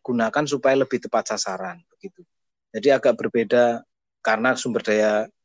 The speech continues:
modal maksudku, kapitalnya juga terbatas, kami tidak bisa berlama-lama untuk mengulik, eh, fitur-fitur yang ada di platform, gitu ya. Kita, kita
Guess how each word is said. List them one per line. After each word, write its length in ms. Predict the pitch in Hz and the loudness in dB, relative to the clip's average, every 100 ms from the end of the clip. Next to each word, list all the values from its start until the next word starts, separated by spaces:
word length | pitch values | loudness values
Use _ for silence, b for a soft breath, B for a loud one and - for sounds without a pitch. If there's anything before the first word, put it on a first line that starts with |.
| _ _ _ _ _ _ _ _ _ 139 - | _ _ _ _ _ _ _ _ _ -12 -6
modal 400 | 139 135 - 135 | 0 2 4 4
maksudku, 480 | 110 104 104 - 92 _ - | 2 0 -6 -6 -14 _ -4
kapitalnya 480 | 120 120 123 127 | -2 0 2 2
juga 240 | 139 - 117 | 0 0 0
terbatas, 720 | 117 110 107 92 117 147 - | 0 0 0 0 -2 -2 -2
kami 240 | 120 147 | -2 -2
tidak 240 | 147 131 107 | 0 0 0
bisa 240 | 113 123 | -2 -2
berlama-lama 720 | 113 117 113 107 110 110 120 120 | -2 0 2 2 2 0 -2 -2
untuk 240 | 117 123 - _ _ _ _ | -2 -4 -4 _ _ _ _
mengulik, 480 | 123 127 127 127 - _ _ _ _ _ 127 | -4 0 2 2 0 _ _ _ _ _ 0
eh, 240 | 123 120 117 | 4 4 2
fitur-fitur 640 | - 117 123 117 113 123 | -2 0 0 0 -2 0
yang 160 | 113 110 | 2 2
ada 320 | 113 113 117 | -2 0 0
di 400 | 110 110 107 107 - - - | 0 -4 -4 -6 -10 -18 -8
platform, 640 | 110 107 - 120 104 98 | -6 -4 2 2 2 -2
gitu 240 | 101 95 | -10 -8
ya. 240 | 98 92 101 _ | -8 -8 -14 _
Kita, 100 | 117 | -12
kita 200 | 127 120 | -8 -6